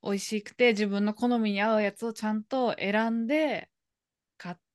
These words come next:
て、持って帰って大事に食べるみたいな。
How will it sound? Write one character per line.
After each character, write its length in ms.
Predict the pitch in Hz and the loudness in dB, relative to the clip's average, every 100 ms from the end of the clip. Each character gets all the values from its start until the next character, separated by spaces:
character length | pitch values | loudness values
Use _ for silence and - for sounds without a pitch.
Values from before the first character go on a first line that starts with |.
| - | -4
て、 460 | 220 202 156 202 - | 2 2 2 -4 -12
持 140 | 170 | -10
っ 40 | 165 | -8
て 140 | 190 | -4
帰 100 | - | -2
っ 100 | 190 | -2
て 360 | - - 190 170 | -4 -2 0 2
大 240 | 165 165 | 0 -2
事 140 | 165 175 | -4 -8
に 100 | 165 | -8
食 120 | 156 | -10
べ 100 | 147 165 | -8 -6
る 100 | 151 | -6
み 120 | 135 | -10
た 240 | - 143 | -10 -10
い 60 | - | -10
な。 220 | 87 - | -12 -16